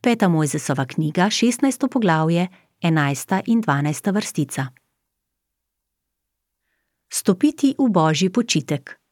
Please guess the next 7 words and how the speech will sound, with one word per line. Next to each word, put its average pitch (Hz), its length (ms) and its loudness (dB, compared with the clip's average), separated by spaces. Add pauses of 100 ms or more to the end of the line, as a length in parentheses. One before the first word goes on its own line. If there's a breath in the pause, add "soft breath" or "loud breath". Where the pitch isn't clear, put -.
(1500 soft breath)
Velikokrat 269 680 2
je 147 100 0
videti, 202 480 2
kakor 180 340 0
da 156 140 -2
se - 200 -2
poskuša 175 640 0